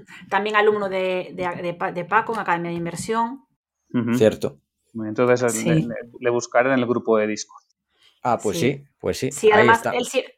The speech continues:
Speaker 1: suele hacer muchas, eh, contribuciones y aparte superinteresantes. Este toque yo siempre leo y me encanta. Digo, Jo, qué, qué bien escribe Rafa, qué, eso qué didáctico es, es que es tal cual.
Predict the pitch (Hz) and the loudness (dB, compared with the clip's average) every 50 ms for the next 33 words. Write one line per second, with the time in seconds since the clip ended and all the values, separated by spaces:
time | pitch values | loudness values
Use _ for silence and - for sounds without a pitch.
0 | _ _ - - - 240 233 226 233 233 226 226 226 220 208 202 214 226 220 208 | _ _ -12 -6 -2 0 0 0 2 2 2 2 2 2 0 0 -2 -2 -2 -2
1 | 208 208 196 214 214 202 - - - - - 202 190 190 185 190 202 190 180 202 | -2 -2 -2 0 0 0 0 -4 -10 -10 -8 -6 -4 -4 -2 -2 -2 -2 0 0
2 | 196 196 196 196 226 240 240 - 202 202 - 220 - 220 - 220 202 214 196 185 | 0 0 -2 -2 -2 -4 -2 -2 0 0 0 0 0 -2 -2 0 0 0 0 0
3 | 170 180 170 165 165 - 175 165 156 151 147 160 156 - - - - 180 208 190 | 0 0 0 -2 -2 -2 -2 -2 -2 -2 -6 -8 -10 -12 -14 -12 -6 -4 -4 -2
4 | 202 196 196 - - - - - - - 202 190 220 196 208 202 202 202 214 226 | -2 -2 -4 -4 -10 -16 -16 -10 -4 -2 0 0 0 -2 0 2 4 6 6 6
5 | 214 190 185 175 175 175 165 160 165 160 165 160 160 - 180 170 170 170 - - | 6 4 2 2 2 2 2 2 -2 -2 -4 -4 -2 0 0 0 0 -2 -6 -10
6 | 185 180 175 - - - _ _ - - 190 180 190 196 185 - - 190 202 185 | -10 -10 -10 -12 -20 -20 _ _ -10 -6 -4 -2 -2 -2 -4 -6 -6 -6 -4 -4
7 | 175 165 165 160 151 - - 156 151 - 180 175 180 180 180 180 180 175 170 - | -2 -2 -2 -4 -4 -6 -8 -14 -12 -8 -8 -6 -4 -4 -4 -4 -6 -8 -10 -16
8 | _ _ _ _ _ - - 208 208 208 208 214 214 220 214 214 - - 220 - | _ _ _ _ _ -8 -6 -4 -2 0 0 2 4 4 2 2 0 -8 -6 -2
9 | 208 208 202 202 208 190 - - 175 190 214 202 - 202 190 185 180 - 175 170 | 0 0 0 0 -2 -8 -8 -8 -8 -8 -6 -4 -4 -4 -4 -4 -6 -6 -4 -4
10 | 160 156 156 - | -4 -4 -6 -10